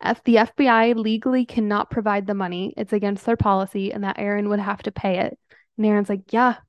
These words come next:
whatever. Of course I'm going to." And he says that the agent seemed upset that he had agreed to pay it. And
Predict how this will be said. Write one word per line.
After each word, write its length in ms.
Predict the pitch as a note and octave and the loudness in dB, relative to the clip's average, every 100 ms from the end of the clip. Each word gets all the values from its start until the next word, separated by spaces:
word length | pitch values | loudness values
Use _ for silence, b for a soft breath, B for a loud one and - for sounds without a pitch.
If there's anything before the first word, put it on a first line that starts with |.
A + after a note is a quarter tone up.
| _ | _
whatever. 460 | - G#3+ A#3 B3 A#3+ | -10 -2 0 2 0
Of 200 | - - | -4 -4
course 260 | B3 A#3 A#3+ | -2 -2 -2
I'm 100 | A3+ | -2
going 280 | G#3+ G#3 | -2 -4
to." 260 | F#3+ G#3 G#3+ _ b b b _ | -4 -4 -4 _ b b b _
And 480 | A#3 A3 G#3 G3+ G3 _ | -4 0 0 -2 -4 _
he 220 | - A#3 | -6 -4
says 320 | A3 A#3+ A#3 - | 2 4 4 4
that 160 | G#3 | 0
the 160 | G3+ - | 0 0
agent 340 | A3 G#3+ C#4 | -2 0 0
seemed 340 | - - A#3 G#3+ | 0 -2 0 0
upset 480 | - - - G3 - | -4 -6 -4 -4 -4
that 120 | - G3+ | -6 -6
he 180 | G#3 | -2
had 120 | G3+ F#3+ | -2 0
agreed 480 | F#3+ - - A3+ - B B G4 B _ _ | -4 -6 -6 -10 -14 B B -18 B _ _
to 100 | A#3+ | -2
pay 260 | - G3+ - | 2 2 2
it. 220 | - - _ _ - | -2 -6 _ _ 2
And 520 | A3+ G3+ G3 F#3+ F#3+ | 6 8 6 6 2